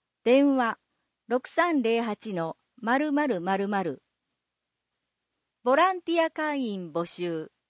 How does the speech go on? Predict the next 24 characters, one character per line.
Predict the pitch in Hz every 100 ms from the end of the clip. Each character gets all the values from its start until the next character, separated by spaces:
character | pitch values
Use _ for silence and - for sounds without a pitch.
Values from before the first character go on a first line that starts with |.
| _ _ _ _ -
毎 | 285 370
週 | - 330
水 | 311 - 311 285
曜 | 269 240 175
日、 | 160 - _ _ _ _ _ _ _ _ -
ペ | 262
ケ | 311
ペ | 320 311
ケ | 285 277 - _ _
社 | - 269
会 | - 320 330
福 | 294 302
祉 | 277 -
会 | 262 240
館。 | - 165 139 - _ _ _ _ _ _ -
ど | 320
な | 339 277
た | 196
で | 175
も、 | 156 - _ _ _ _ -
会 | 254 302
費 | 285 262 233
な | 240
し。 | - 165